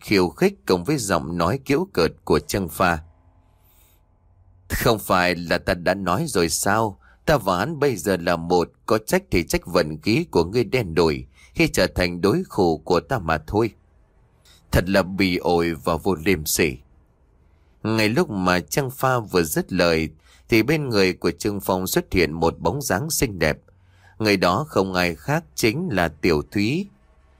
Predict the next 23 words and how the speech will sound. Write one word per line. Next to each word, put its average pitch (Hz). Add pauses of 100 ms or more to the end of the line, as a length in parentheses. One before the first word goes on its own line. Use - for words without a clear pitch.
(320)
Ngay 151
khi 156
xương 139
cuồng 87
xuất -
thế, 143 (320)
nàng 101
và 98 (100)
Thiên 139
Minh 127
cũng 151
ngừng 101
chiến 123
đấu, 139 (380)
đồng 104
loạt 92
hướng 135
qua 156 (100)
bên 127
này 90
mà 87
nhìn 85
lại. 76